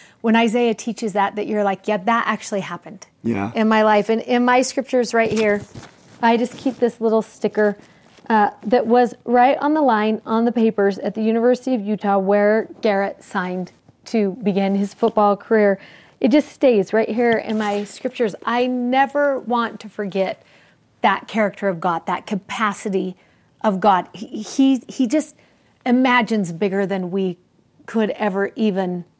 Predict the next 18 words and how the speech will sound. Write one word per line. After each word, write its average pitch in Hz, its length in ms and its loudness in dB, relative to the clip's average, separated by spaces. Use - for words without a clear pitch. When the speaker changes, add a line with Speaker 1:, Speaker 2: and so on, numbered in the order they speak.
Speaker 1:
envision. 180 520 -4
Speaker 2:
Yeah, 127 260 -2
and 156 400 2
it's 127 240 0
funny, 147 320 0
like, 117 180 0
I 120 80 2
didn't 127 200 2
think 123 120 0
about 110 200 -2
this 127 120 -4
till - 120 -6
you 110 80 -2
were 107 40 -2
just 101 160 -10
telling 107 220 -8
the 101 60 -6
story, 107 380 -6